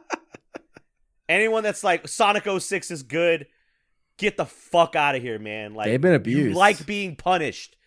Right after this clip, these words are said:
Speaker 1: You like being punished and not getting the things you want. You like jumping and it not working. You need to have a men-, you need to have a cat scan because your brain don't work right.
Speaker 2: <laughs>
Speaker 1: Anyway.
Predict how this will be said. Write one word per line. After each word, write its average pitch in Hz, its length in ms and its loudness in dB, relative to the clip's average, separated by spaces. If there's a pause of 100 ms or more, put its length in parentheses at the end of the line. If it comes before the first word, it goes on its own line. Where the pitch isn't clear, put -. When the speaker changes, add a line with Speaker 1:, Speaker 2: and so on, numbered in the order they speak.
(140)
Speaker 1:
You 147 220 -10
like 139 440 0
being 147 240 -6
punished 135 340 -8
and 113 160 -12
not 120 260 -4
getting 117 280 -10
the 104 40 -20
things 101 320 -12
you 101 80 -16
want. 95 300 -16 (200)
You 151 180 -12
like 117 560 -4
jumping 208 600 -8 (280)
and 143 100 0
it 95 240 -10
not 139 400 0
working. 294 560 -2 (1000)
You 135 100 -14
need 165 540 -10
to - 120 -12
have 156 180 -2
a 127 40 -4
men-, 120 320 -8
you 131 140 -12
need 160 160 -8
to 175 60 -4
have 170 100 -8
a - 40 -10
cat - 360 -4
scan 87 340 -10
because 90 240 -18
your 98 160 -12
brain 131 320 -6
don't 107 180 -2
work - 40 -2 (300)
right. 880 200 -4
Speaker 2:
<laughs> - 1600 0 (2000)
Speaker 1:
Anyway. 117 580 -6